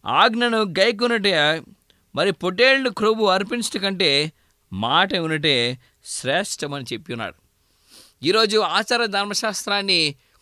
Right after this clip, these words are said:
యేసుక్రీస్తు ప్రభు శిలువ మీద ఎందుకు కొట్టివేశాడు? ఎందుకంటే యేసుక్రీస్తు ప్రభు మరి ఆ దహించి గొర్రెపిల్లగా ఆయన మరణించినాడు. లోక పాపమును మోసుకొని పోవు దేవుని గొర్రెపిల్లగా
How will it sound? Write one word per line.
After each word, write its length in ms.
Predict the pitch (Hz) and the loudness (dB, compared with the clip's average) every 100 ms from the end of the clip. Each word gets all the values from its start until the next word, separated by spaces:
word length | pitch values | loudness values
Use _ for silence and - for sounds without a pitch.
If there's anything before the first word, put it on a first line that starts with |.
| _ - | _ 0
యేసుక్రీస్తు 640 | 196 254 262 - 240 - 190 | 2 2 -2 -6 -6 -6 -6
ప్రభు 240 | 208 185 | -4 -4
శిలువ 300 | - 175 233 | -4 -2 -2
మీద 180 | 247 208 | 2 2
ఎందుకు 200 | 202 233 | 0 -2
కొట్టివేశాడు? 840 | 220 220 220 233 220 220 214 220 - _ _ _ _ _ | -4 0 0 0 0 0 -2 -6 -12 _ _ _ _ _
ఎందుకంటే 440 | - 202 247 240 226 | -10 -4 -2 0 2
యేసుక్రీస్తు 720 | 196 240 - 214 240 - 196 | 4 2 0 -6 -8 -8 -8
ప్రభు 520 | 190 190 190 170 117 _ _ _ _ _ _ _ - | -4 0 0 0 -2 _ _ _ _ _ _ _ -4
మరి 440 | 147 196 175 151 - _ _ - | 0 4 4 2 -6 _ _ -4
ఆ 420 | 143 156 160 156 98 143 | 2 4 4 0 -4 -8
దహించి 560 | 147 165 240 269 240 196 | -4 -2 -2 -4 -6 -4
గొర్రెపిల్లగా 840 | 156 220 262 254 240 180 147 147 - | -2 0 0 0 0 0 0 0 -2
ఆయన 180 | 131 135 | -4 -2
మరణించినాడు. 680 | 127 139 156 135 139 113 - _ _ _ _ _ _ 98 | -2 -2 -4 -8 -4 -6 -6 _ _ _ _ _ _ -10
లోక 360 | 123 165 180 | -2 -2 -2
పాపమును 920 | 160 - 147 160 151 147 139 127 123 - _ _ - | -6 -4 -4 -4 -8 -8 -6 -6 -8 -14 _ _ -12
మోసుకొని 600 | 123 160 - - 143 139 | -6 -6 -6 -8 -8 -6
పోవు 320 | 139 135 123 | -6 -4 -4
దేవుని 420 | 113 110 147 165 | -6 -4 -4 -4
గొర్రెపిల్లగా 800 | 143 135 135 135 131 123 107 | -4 -4 -4 -6 -6 -4 -4